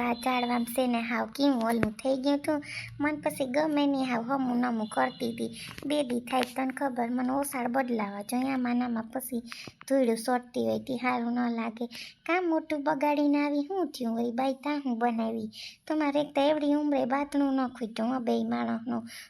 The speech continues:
હું તો ઈ જ જોતી હોય બેય બાતતા જ હોય. પહેલેથી જ આમ છે બેન તમારે. અમારે તો ઈવો પ્રેમ, ઈવો પ્રેમ. કોઈ દી બાઈ તાં હા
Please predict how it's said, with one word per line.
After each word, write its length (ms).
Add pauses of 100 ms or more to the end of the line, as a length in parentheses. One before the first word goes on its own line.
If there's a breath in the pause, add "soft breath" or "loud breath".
(100)
હું 120
તો 100
ઈ 180
જ 120
જોતી 260
હોય 100
બેય 160
બાતતા 540
જ 100
હોય. 160 (360 loud breath)
પહેલેથી 460
જ 80
આમ 200
છે 200
બેન 280
તમારે. 480 (340 loud breath)
અમારે 360
તો 80
ઈવો 340
પ્રેમ, 420
ઈવો 240
પ્રેમ. 300
કોઈ 280
દી 140
બાઈ 260
તાં 260
હા 180